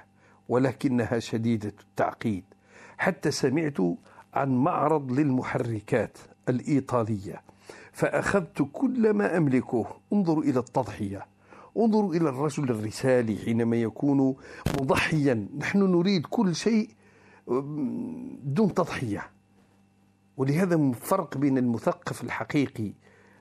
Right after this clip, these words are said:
الذي هو فاعل في الواقع الاجتماعي، والمثقف الذي هو في الهامش ينتظر متى ينادونه، متى يرقونه، متى يعطونه المناصب.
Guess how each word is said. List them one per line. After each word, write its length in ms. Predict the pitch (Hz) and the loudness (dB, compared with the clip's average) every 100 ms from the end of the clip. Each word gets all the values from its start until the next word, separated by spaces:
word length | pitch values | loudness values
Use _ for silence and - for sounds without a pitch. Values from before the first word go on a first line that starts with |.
| _ | _
الذي 500 | 131 139 123 120 98 - _ _ - | 2 2 4 2 0 -4 _ _ -6
هو 240 | 131 135 | 0 2
فاعل 380 | 113 160 185 196 | 2 2 4 2
في 80 | 156 | 0
الواقع 380 | 151 147 139 131 | 0 0 0 -2
الاجتماعي، 760 | 127 113 - 120 110 98 113 - - - - | -2 -2 0 2 2 0 -4 -6 -16 -8 0
والمثقف 680 | 143 160 139 208 - 165 | 2 4 2 0 -2 -4
الذي 280 | 156 165 156 | 0 2 2
هو 160 | 165 170 | 2 0
في 120 | 156 | 0
الهامش 520 | 131 151 151 135 - | 2 4 4 2 0
ينتظر 440 | 123 120 156 135 131 | -2 0 2 2 2
متى 240 | 139 143 | 2 4
ينادونه، 840 | 135 131 127 123 151 135 117 120 - - - - | 4 4 4 4 4 4 4 0 -4 -12 -16 -2
متى 220 | 135 143 | 0 4
يرقونه، 880 | 139 131 123 - 160 165 127 123 123 - - - | 4 4 2 2 4 4 4 2 0 -2 -10 0
متى 320 | 135 151 139 | 2 4 4
يعطونه 460 | 123 113 156 143 131 | 2 0 0 2 2
المناصب. 640 | 131 123 123 123 110 160 | 4 4 2 2 2 0